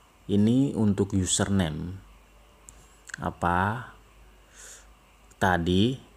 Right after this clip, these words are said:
selain include I D yang dibutuhkan, kita juga membutuhkan username dan password. Nah, untuk username dan passwordnya, ini di settingnya nanti di sini. Kalian bisa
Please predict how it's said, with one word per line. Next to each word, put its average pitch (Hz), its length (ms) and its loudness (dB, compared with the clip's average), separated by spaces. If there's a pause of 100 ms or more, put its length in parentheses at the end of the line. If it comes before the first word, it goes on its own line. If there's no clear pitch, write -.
(440)
selain 98 480 4
include 98 320 2
I 92 240 0
D 92 160 0
yang 90 160 0
dibutuhkan, 87 640 -2
kita - 240 -4
juga 90 320 -2
membutuhkan 87 560 -2
username 92 480 -2
dan 80 160 -2
password. 80 400 -6 (800)
Nah, 85 320 -4 (960)
untuk 117 560 2 (480)
username 95 880 0
dan 85 240 -4
passwordnya, 82 800 -6 (560)
ini 98 240 0
di 95 80 -4
settingnya 90 480 -2
nanti 92 240 0
di 85 160 -6
sini. 82 400 -6 (320)
Kalian 82 400 -2
bisa - 160 -4